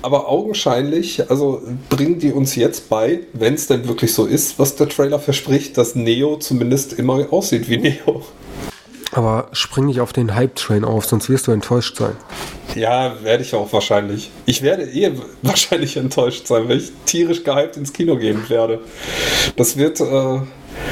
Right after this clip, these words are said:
Speaker 1: wird so zwanzig Jahre später mein Episode eins Erlebnis nochmal wiederholen.
Speaker 2: Ich war aber auch damals von dem Matrix-Film, den ersten fand ich super geil. Und das, das ist das Problem, das habe ich schon so häufig in diesem Podcast gesagt, was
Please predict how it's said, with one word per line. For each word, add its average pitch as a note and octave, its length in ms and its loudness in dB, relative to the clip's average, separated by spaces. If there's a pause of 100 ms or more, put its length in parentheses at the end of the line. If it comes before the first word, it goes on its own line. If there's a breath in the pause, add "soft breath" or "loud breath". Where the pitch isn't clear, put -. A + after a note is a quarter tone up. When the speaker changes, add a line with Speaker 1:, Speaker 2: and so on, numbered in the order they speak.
(180 loud breath)
Speaker 1:
wird C3+ 180 2
so D3+ 120 2
zwanzig D3 500 0
Jahre C#3+ 240 2
später C#3+ 360 0
mein C3 200 0
Episode C3+ 560 2
eins C3 240 0
Erlebnis A2+ 500 0
nochmal A2+ 280 2
wiederholen. A#2 600 0
Speaker 2:
Ich - 160 -16
war A#2+ 160 -2
aber D#3+ 200 0
auch C3+ 400 -4 (100)
damals C#3+ 460 0
von C#3+ 100 0
dem C3 120 2
Matrix-Film, D#3 960 0 (220)
den B2+ 140 4
ersten D#3 320 0
fand D3 220 2
ich B2 160 -2
super E3+ 320 -2
geil. B2+ 300 0 (500 loud breath)
Und C3 100 -2
das, D3 220 0 (160)
das D3+ 160 4
ist - 60 0
das F3 120 2
Problem, E3+ 460 0
das D3 160 -2
habe E3+ 100 2
ich - 60 -6
schon D#3 160 2
so F3+ 180 2
häufig - 380 0
in F3 80 4
diesem E3 220 0
Podcast A#2 560 0
gesagt, A2+ 340 0
was - 160 -2